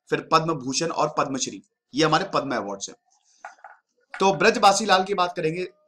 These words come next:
करें तो नाइनटीन सिक्सटी एट से सेवेंटी टू तक डायरेक्टर थे, डायरेक्टर जनरल थे आर्कियोलॉजिकल सर्वे ऑफ इंडिया। और हरप्पन की बात करें, हिंदू एपिक महाभारत की बात करें, रामायण की बात करें,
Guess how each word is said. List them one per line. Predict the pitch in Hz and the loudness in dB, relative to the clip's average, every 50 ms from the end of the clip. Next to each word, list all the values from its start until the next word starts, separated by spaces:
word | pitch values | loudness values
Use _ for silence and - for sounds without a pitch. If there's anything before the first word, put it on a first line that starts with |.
| - | -2
करें | - 147 139 127 117 127 123 | 0 0 2 2 0 -2 -4
तो | 127 165 175 - - - | -2 -2 -2 -2 -2 -4
नाइनटीन | 147 147 151 160 - - 226 233 226 | 2 4 4 4 4 2 -2 -2 -2
सिक्सटी | - 208 - - - 180 165 170 | -2 -4 -4 -6 -4 2 2 2
एट | 175 170 | 2 2
से | 196 185 | -2 -4
सेवेंटी | - 165 151 147 147 170 170 | -4 -4 -4 -4 -6 -6 -8
टू | 160 151 135 | -8 -8 -4
तक | - 120 - - - - - | -4 -6 -6 -6 -12 -14 -4
डायरेक्टर | 117 147 143 151 160 156 - - 202 202 | 4 6 6 6 6 2 2 0 0 0
थे, | 202 185 185 - - - _ _ _ _ _ 135 | 0 -4 -6 -6 -8 -14 _ _ _ _ _ 2
डायरेक्टर | 139 147 151 165 160 - 233 202 | 4 4 4 4 2 0 -2 -2
जनरल | 151 143 151 151 170 185 185 190 | 0 0 0 2 2 0 -2 -2
थे | 143 160 - - _ _ _ - - | -6 -8 -8 -12 _ _ _ 2 6
आर्कियोलॉजिकल | 156 160 160 170 185 180 175 165 170 185 | 6 6 6 4 2 2 2 2 0 -4
सर्वे | 175 156 143 127 123 139 | -2 -2 -2 -2 0 0
ऑफ | 160 170 175 | -2 0 -2
इंडिया। | 120 104 98 90 - _ _ _ _ _ _ _ _ _ _ _ _ _ _ _ _ _ _ _ _ - | -6 -6 -8 -10 -12 _ _ _ _ _ _ _ _ _ _ _ _ _ _ _ _ _ _ _ _ 6
और | 147 170 170 | 8 8 8
हरप्पन | 165 170 175 175 - - 214 214 202 | 8 6 4 4 4 0 0 0 0
की | 196 214 | -2 -2
बात | 180 175 170 170 - | 2 4 2 4 2
करें, | 175 151 151 151 151 | 2 2 2 2 2
हिंदू | 151 143 160 165 170 196 202 196 - | 0 0 0 -2 0 -2 -4 -2 -2
एपिक | 156 - - 180 - 147 | -2 -2 -2 -4 -2 2
महाभारत | 135 139 143 135 139 143 156 180 175 - | 2 4 4 6 6 4 4 4 0 -2
की | 175 | -2
बात | 165 147 143 139 - | 2 2 2 2 0
करें, | 143 135 135 135 135 | -2 0 0 0 4
रामायण | 131 131 131 135 139 143 160 190 202 185 | 4 4 4 6 4 2 2 0 -2 -4
की | - 180 | -4 0
बात | 156 147 139 - - | 2 2 2 2 -2
करें, | 117 110 113 | -6 -8 -8